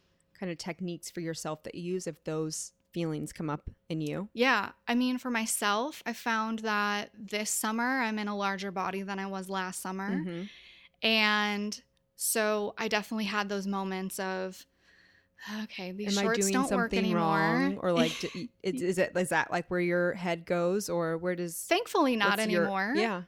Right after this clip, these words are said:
Speaker 1: yeah.
Speaker 2: Um, but there were definitely times in my life where, um,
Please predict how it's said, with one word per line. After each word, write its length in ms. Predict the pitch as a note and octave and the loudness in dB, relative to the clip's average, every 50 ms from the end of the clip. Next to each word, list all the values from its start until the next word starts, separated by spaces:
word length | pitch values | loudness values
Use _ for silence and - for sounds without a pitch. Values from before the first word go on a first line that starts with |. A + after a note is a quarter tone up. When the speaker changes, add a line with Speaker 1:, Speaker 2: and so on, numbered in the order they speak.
| _ _ | _ _
Speaker 1:
yeah. 360 | - G#3+ A3+ A3+ A3+ G#3+ G#3 | 0 4 4 6 6 6 4
Speaker 2:
Um, 260 | G#3 G3+ G3+ G3+ - - _ G#3+ G3+ - | 2 0 -2 -6 -8 -10 _ -16 -2 2
but 460 | - A3+ G#3+ G#3 G#3 G3+ G3+ G#3 - - G#4+ A4+ - | 4 4 6 6 4 4 2 0 -2 -8 -14 -18 -8
there 220 | A3+ - C4 C4+ | -2 0 0 2
were 160 | B3 A3 A3 G#3+ | 2 0 -2 -2
definitely 540 | G3+ A#3 A3+ B3 A#3+ A3+ G#3 G3 F#3+ - | 0 0 0 2 0 -2 -4 -4 -4 -6
times 400 | A3 - - F#3+ F#3 F#3 F#3 F3+ | -6 -6 -4 -4 -4 -2 -4 -4
in 80 | F#3+ F#3+ | -4 -6
my 120 | F#3 F3+ F#3 | -6 -6 -6
life 300 | F#3 F#3 - F3+ F#3 - - | -6 -6 -6 -8 -8 -10 -10
where, 540 | G#3 G3+ F#3+ F#3 F3+ F3+ F3+ F#3 F#3+ - - _ _ _ _ - | -8 -6 -6 -6 -6 -6 -6 -8 -8 -12 -14 _ _ _ _ -12
um, 440 | - G3 F#3 F3 E3+ E3+ F3+ - | -10 -8 -6 -6 -6 -8 -10 -12